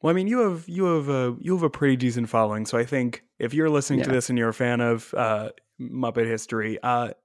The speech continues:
Speaker 1: you take care of it.
Speaker 2: <laughs>
Speaker 1: Josh is busy.
Speaker 2: I got other,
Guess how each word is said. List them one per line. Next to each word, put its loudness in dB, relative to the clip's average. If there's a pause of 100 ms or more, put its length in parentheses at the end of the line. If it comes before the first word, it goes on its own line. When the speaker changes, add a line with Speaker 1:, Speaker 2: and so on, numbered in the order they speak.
Speaker 1:
you -2
take -6
care -8
of -14
it. -14 (180)
Speaker 2:
<laughs> -14
Speaker 1:
Josh -2
is -4
busy. 0 (160)
Speaker 2:
I 0
got 0
other, 0